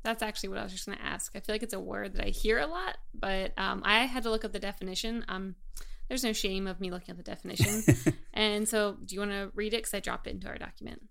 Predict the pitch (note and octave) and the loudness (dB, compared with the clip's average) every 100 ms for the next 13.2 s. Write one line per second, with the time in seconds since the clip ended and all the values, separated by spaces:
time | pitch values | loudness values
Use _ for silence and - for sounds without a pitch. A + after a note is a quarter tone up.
0 | - D3+ C3 - - - - C#3 A#2+ A2+ | 6 8 8 4 -8 0 6 10 12 10
1 | B2+ C#3+ - B2 - A#2 - - - D#3+ | 8 8 8 6 6 6 6 4 4 4
2 | F#3 E3 D#3 B2 A2+ A#2+ B2+ A#2+ - - | 2 2 4 8 8 8 6 4 4 4
3 | - A#2 A#2 G#2 A#2 - A2 A#2 - A#2+ | 6 6 6 2 0 -2 2 4 4 6
4 | C3+ A2+ A2+ A2+ A2 A#2+ G#2+ G#2+ A2 - | 6 6 6 6 6 4 2 2 0 0
5 | A2 G#2+ F#2+ - - G#2+ A#2 - D#3 A#2 | 2 4 2 -2 2 4 6 6 6 4
6 | - - - - - B2 G#2 G#2+ - A2+ | 2 0 -2 -10 4 8 8 8 6 6
7 | A2 - - - - C#3+ D3+ C#3 B2+ C3 | 6 4 -12 -14 2 8 10 10 8 8
8 | C3 - - B2 A2 G#2+ B2 C#3 A#2+ A#2+ | 4 0 2 6 8 8 8 8 8 6
9 | A#2 G#2+ - A2+ B2 - - G#2 - A2+ | 4 2 2 4 6 6 4 2 2 0
10 | - A2 G#2+ - - - - - - A2 | 2 2 4 2 -2 -4 -8 0 6 8
11 | G#2 G2+ A2 G2+ G2 - - - - - | 8 8 8 8 6 -2 -12 -16 -20 -18
12 | - - - D#3+ D#3 - - D3 B2+ B2 | -16 -14 6 10 10 8 6 8 10 10
13 | A#2+ | 10